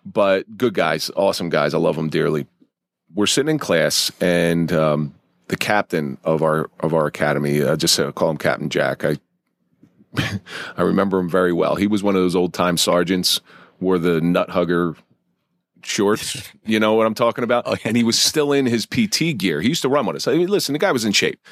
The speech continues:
Speaker 1: but, uh, <laughs> but, you know, high socks with the stripe. This is two thousand one.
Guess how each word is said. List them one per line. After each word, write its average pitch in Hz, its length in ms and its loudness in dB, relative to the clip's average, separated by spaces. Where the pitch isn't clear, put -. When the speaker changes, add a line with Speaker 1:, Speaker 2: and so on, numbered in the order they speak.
Speaker 1:
but, 101 220 2
uh, 98 160 0
<laughs> - 520 -8
but, 120 200 0
you 107 200 0
know, 95 80 4
high 127 180 2
socks - 560 0
with 113 220 0
the 104 60 -2
stripe. 107 420 2
This 262 160 0
is 175 100 2
two 180 160 0
thousand 127 400 2
one. 98 240 0